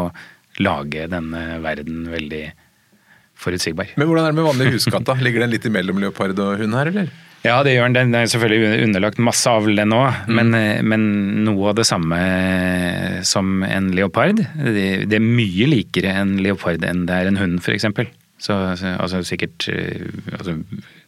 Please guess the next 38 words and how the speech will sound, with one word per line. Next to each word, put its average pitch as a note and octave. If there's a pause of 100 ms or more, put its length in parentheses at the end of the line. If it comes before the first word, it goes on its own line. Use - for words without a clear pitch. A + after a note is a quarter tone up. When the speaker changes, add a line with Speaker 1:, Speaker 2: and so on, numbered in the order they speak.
(120)
Speaker 1:
nesten F#2
helt D#2
på -
leopardnivå. D#2+ (460)
Speaker 2:
Ja, B2+
for -
de E3
aksepterer A#2
deg, A2
men A2+
det A2
er G#2
ikke D#3
så D3+
veldig G2+ (120)
Speaker 1:
Nei, F2+
nei, D#2+
nei. - (180)
Nei F2+
da. - (260)
Det G#2+
er G2
ikke B2
favorittdyret F2+
mitt, E2+
sånn F2+
huskatt, -
tror -
jeg. -
<laughs> - (1160)
Speaker 2:
Men, G#3 (100)
men G3 (140)
du F#3
ser D3+
jo D3+
også C#3+
da, C#3+ (100)
s-, C#3